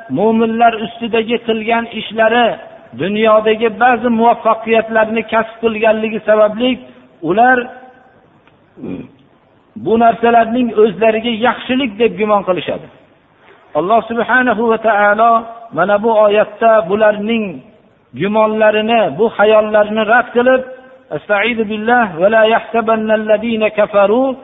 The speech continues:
annama numli lahum khayrun li anfusihim. Innama numli lahum liyazdadu isma va lahum azabun muhin." <clears throat> Kofirlar gumon qilishmasinki, ularga bizlarning muhlat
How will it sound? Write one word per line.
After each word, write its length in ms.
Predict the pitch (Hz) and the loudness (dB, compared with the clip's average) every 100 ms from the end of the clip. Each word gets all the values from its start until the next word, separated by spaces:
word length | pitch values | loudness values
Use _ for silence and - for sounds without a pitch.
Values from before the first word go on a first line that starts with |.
| - - | -16 -2
annama 560 | 208 214 214 214 208 | -2 0 0 2 2
numli 440 | 202 202 202 220 208 | 0 -2 -4 -4 0
lahum 480 | 196 165 202 208 180 | 0 0 -2 -4 -2
khayrun 460 | 185 202 190 180 | 0 2 0 -4
li 100 | 185 | -4
anfusihim. 800 | 170 175 - 185 156 127 104 78 _ _ _ | -4 -6 -6 -8 -6 -8 -10 -14 _ _ _
Innama 540 | 170 208 226 226 240 220 | -6 -2 0 2 2 2
numli 400 | 214 214 226 233 | 0 -2 -2 0
lahum 420 | 214 190 233 233 | 2 2 0 0
liyazdadu 720 | 196 190 180 190 190 190 220 | 2 0 0 2 2 0 -6
isma 480 | 196 - 185 135 98 - - | -6 -8 -2 -2 -2 -10 -6
va 120 | 147 | -2
lahum 320 | 190 190 214 208 | 2 2 0 -2
azabun 580 | 175 180 190 185 170 | -2 0 0 0 -4
muhin." 440 | 151 147 156 113 98 - | -4 -4 -2 -4 -6 -8
<clears throat> 380 | 151 151 113 85 - _ _ _ _ _ - | -6 -6 -8 -16 -20 _ _ _ _ _ -6
Kofirlar 640 | 156 185 185 214 226 254 | 0 0 0 -2 0 0
gumon 400 | 196 226 240 247 | 0 0 0 0
qilishmasinki, 1040 | 233 233 - 233 226 254 240 226 208 123 85 - _ _ - | -2 -4 -4 -2 -2 -2 -4 -4 -4 -4 -8 -20 _ _ -6
ularga 480 | 156 208 214 233 240 | 0 0 0 0 -2
bizlarning 680 | 202 214 220 233 226 240 226 | -2 -4 0 0 0 -2 -2
muhlat 520 | 214 214 190 247 | 0 0 0 0